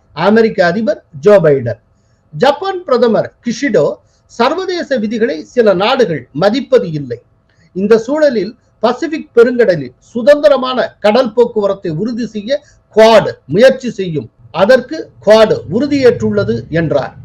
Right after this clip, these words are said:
ஆஸ்திரேலிய பிரதமர் ஆண்டனி அல்பனீஸ், "வளமான இந்திய பசிபிக் பிராந்தியத்தை உருவாக்க குவாட் கூட்டமைப்பின் நான்கு நாடுகளும் ஒன்றிணைந்து செயல்படும்" என்றார். குவாட் உச்சி மாநாட்டின் ஒரு பகுதியாக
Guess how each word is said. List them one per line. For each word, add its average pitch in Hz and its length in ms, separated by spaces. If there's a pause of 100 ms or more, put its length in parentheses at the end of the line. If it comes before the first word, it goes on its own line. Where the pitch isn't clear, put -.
(380)
ஆஸ்திரேலிய 302 680
பிரதமர் 226 420 (100)
ஆண்டனி 233 400
அல்பனீஸ், 190 480 (340)
"வளமான 226 520
இந்திய 208 640 (180)
பசிபிக் 220 500
பிராந்தியத்தை 196 560
உருவாக்க 214 680 (280)
குவாட் 269 360
கூட்டமைப்பின் 190 680
நான்கு 196 380
நாடுகளும் 202 560 (220)
ஒன்றிணைந்து 262 640
செயல்படும்" 214 600
என்றார். 123 440 (420)
குவாட் 370 280
உச்சி 262 300
மாநாட்டின் 240 580
ஒரு 202 200
பகுதியாக 208 760